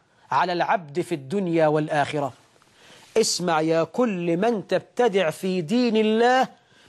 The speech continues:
بما هددك الله ورسوله.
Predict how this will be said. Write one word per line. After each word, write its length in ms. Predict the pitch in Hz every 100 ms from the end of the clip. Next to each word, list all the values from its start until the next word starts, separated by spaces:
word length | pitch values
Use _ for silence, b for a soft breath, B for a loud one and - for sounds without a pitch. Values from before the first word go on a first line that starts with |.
| b -
بما 760 | 131 139 302 302 226 156 127 - _ -
هددك 800 | - 185 147 147 277 208 208 -
الله 640 | 220 214 214 262 320 233
ورسوله. 720 | 269 277 269 269 - 208 127